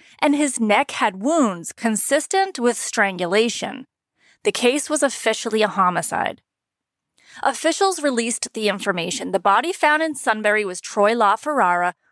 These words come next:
forty-two years old. The police spoke with wife Colleen extensively, and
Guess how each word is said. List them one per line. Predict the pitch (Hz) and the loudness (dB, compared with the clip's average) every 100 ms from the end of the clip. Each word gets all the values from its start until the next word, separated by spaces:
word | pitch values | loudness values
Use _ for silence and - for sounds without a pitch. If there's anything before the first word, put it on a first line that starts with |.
| _ | _
forty-two | - 269 262 277 294 - 233 | -2 4 4 2 -6 -6 -6
years | 208 202 190 | -4 -4 0
old. | 170 156 - - _ _ _ _ - - | 2 2 -4 -10 _ _ _ _ -20 -2
The | 294 | 0
police | 285 285 277 330 - | 0 0 2 0 0
spoke | - - 233 254 - _ | -4 2 2 2 -2 _
with | 226 202 | 0 0
wife | 185 196 254 | 0 0 -2
Colleen | - 254 220 202 196 | -2 0 0 -2 -4
extensively, | - - - 190 190 185 180 - 180 208 | -4 -6 0 0 0 0 -2 0 -2 -2
and | 208 | -4